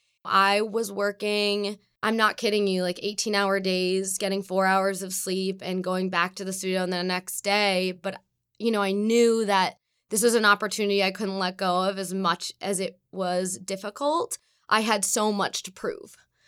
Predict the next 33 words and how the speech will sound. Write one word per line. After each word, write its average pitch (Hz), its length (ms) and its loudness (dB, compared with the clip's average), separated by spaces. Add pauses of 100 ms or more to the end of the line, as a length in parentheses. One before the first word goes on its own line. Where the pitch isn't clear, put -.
(200)
And 202 140 0
I 196 60 -2
had 196 220 -2
all 202 260 0
of 208 80 -6
these 208 200 -6
big 196 240 -6
executives 196 880 0
above 190 440 0
me, 196 320 0
not 226 260 6
really 277 240 4
noticing 208 500 2
me 330 180 0
yet, 330 220 2
but 233 80 -2
I 214 120 2
wanted 185 400 -2
to 220 100 -8
be 262 140 -6
noticed. 277 640 -2 (640)
I 208 220 4
figured 214 760 0
if 208 140 -4 (100)
I 202 400 6
could 214 600 0 (420)
be 214 200 0
a 208 120 2
good 202 240 2
live 190 240 2
producer 185 340 -4
for 196 160 -4
Lara, 170 560 -2